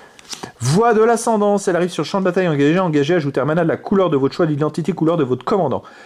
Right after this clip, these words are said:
Quand ce man-, mana est lan-, dépensé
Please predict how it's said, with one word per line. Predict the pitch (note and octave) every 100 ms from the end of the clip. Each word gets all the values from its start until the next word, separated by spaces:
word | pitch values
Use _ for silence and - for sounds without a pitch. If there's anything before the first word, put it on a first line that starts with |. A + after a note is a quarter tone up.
| - -
Quand | - G#3
ce | A3+
man-, | G#3 G#3 G3
mana | G3 F#3+ G3+ F3
est | C#3 C#3+
lan-, | D3+ G3
dépensé | E3+ G#3 A3 F#3+ - C3